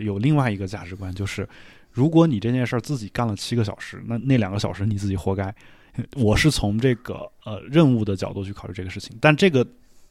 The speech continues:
这个时间的预估本身是可以在不断的工作的过程当中找到一个比较准的一个时间的。这，这是我，我，我基本的一个态度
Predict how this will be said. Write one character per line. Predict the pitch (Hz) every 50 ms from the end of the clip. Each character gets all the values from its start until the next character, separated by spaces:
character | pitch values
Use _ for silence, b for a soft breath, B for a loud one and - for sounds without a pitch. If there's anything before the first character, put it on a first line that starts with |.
| _ _ _ _ -
这 | - 165
个 | 156 -
时 | - - - 113 117
间 | 117 151 156 170
的 | 165 143 123
预 | 120 151 143 127
估 | 117 - 127 135 135
本 | 127 - 110 - 107
身 | - - 131 131 131
是 | - - 120 107 104 -
可 | - - - 107 113
以 | 131 127 107
在 | - - 113 110 107 104 b b b b b b b b b _
不 | - 110 110
断 | - - 175 160 131 113 98
的 | - 101 95
工 | - - 135 131 135
作 | 135 143 123 104
的 | 104 98
过 | - 139 135
程 | 120 - 101 95
当 | 90 90 90 90
中 | 95 95 92
找 | - 95 85
到 | 92 110 117 110
一 | 104
个 | - 113
比 | 107 - -
较 | 120 - 107 113 110
准 | - - - - - 117
的 | 101 98
一 | 95 95
个 | 95 98
时 | - - -
间 | - - 92
的。 | - - b b b b b b b b
这， | - 135 123 -
这 | - 147
是 | 123 - 117
我， | 110 104 - - - -
我， | 110 101 95 92
我 | 98 104 101 98 90 - -
基 | - 147 143
本 | 127 - -
的 | - 104
一 | 104
个 | - - 104 -
态 | - - 117 101
度 | 92 - - -